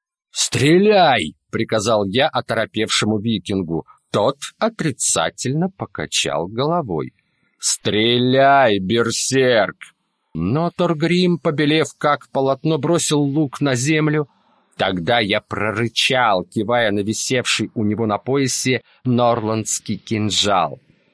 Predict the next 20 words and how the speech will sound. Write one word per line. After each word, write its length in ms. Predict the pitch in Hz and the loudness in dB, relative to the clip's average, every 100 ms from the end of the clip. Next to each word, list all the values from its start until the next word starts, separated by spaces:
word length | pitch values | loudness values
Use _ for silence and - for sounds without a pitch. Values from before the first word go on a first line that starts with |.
| _ _ 73 | _ _ -8
"Викинг 880 | 73 69 113 175 185 165 117 - - | -6 0 2 2 2 0 0 -4 -6
ты 320 | 123 113 87 | 0 2 2
или 600 | 58 139 117 165 202 214 | -2 -2 0 2 2 2
нет? 520 | 214 214 180 123 92 - - - _ _ _ _ | 4 4 4 2 0 -4 -8 -8 _ _ _ _
Ты — 300 | 160 170 139 | 2 4 4
ничтожество, 1120 | 95 131 175 - 233 208 135 104 - - 104 | 2 0 0 0 2 2 2 0 -4 -2 -2
прячущееся 1080 | - 120 123 117 - 101 - 110 98 - 117 | -2 0 2 2 0 -2 0 0 -2 -2 -2
за 140 | 104 | -2
чужие 380 | 117 135 120 139 | -2 0 0 0
спины 580 | - - - 185 127 107 | 0 -4 -2 0 2 0
в 120 | 90 | -2
бою, 420 | 85 123 139 131 101 | -2 0 2 2 0
ты..." 460 | - 156 196 151 _ _ _ _ - | 0 0 2 -2 _ _ _ _ -8
Мне, 560 | 71 76 85 117 165 - | -6 -4 -2 -2 -4 -4
кажется, 640 | 180 170 151 143 - 151 | -4 -2 -2 -2 -2 0
удалось 640 | 143 123 127 120 160 175 - | 0 2 2 4 2 0 0
разбудить 640 | 107 98 92 107 110 - | -2 -2 -2 0 -2 -2
в 140 | 101 101 | -2 0
нём 260 | 107 98 | 0 0
зверя. 720 | 90 85 92 98 87 80 69 | 0 -2 0 2 2 0 -4